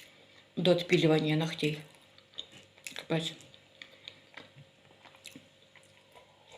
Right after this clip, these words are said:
Це самий не-, нелюбимий мій процес.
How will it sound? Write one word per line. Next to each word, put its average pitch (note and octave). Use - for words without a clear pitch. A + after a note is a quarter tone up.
Це -
самий F#3+
не-, F3
нелюбимий F3
мій E3
процес. D#3+